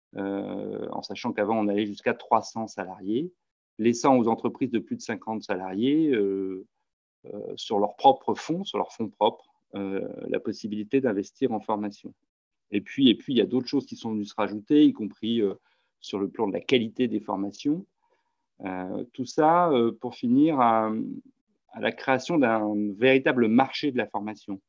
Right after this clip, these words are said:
On était sur un marché très régulé, on est sur un marché dérégulé. J'en veux qu'un seul exemple. Euh, par exemple, la liberté aujourd'hui, pour n'importe qui, euh, qui est déjà organisme de formation, de créer son C F A,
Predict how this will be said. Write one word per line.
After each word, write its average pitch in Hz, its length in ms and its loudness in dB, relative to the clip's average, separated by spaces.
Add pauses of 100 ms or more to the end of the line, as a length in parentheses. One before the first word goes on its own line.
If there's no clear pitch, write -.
(560)
On 98 140 -2
était 107 200 -2
sur 120 220 -2
un 110 100 2
marché 117 380 0
très 143 240 4
régulé, 117 420 6
on 113 180 2
est 104 100 0
sur 107 260 -10
un 107 80 0
marché 110 580 -2 (460)
dérégulé. 120 680 6 (180)
J'en 101 160 -4
veux 95 180 -4
qu'un 123 180 0
seul 101 200 -2
exemple. 110 460 -4 (580)
Euh, 92 40 -6
par 92 180 -2
exemple, 107 300 0
la 107 60 4
liberté 107 420 2
aujourd'hui, 110 560 2
pour 110 120 0
n'importe 107 480 -2
qui, 151 580 -6
euh, 98 100 2
qui - 160 -8
est 101 40 0
déjà 107 220 2
organisme 113 480 2
de 101 120 -4
formation, 147 720 -2
de 110 160 -2
créer 139 340 4
son 135 180 -4
C 107 220 -4
F - 140 -8
A, 156 200 -4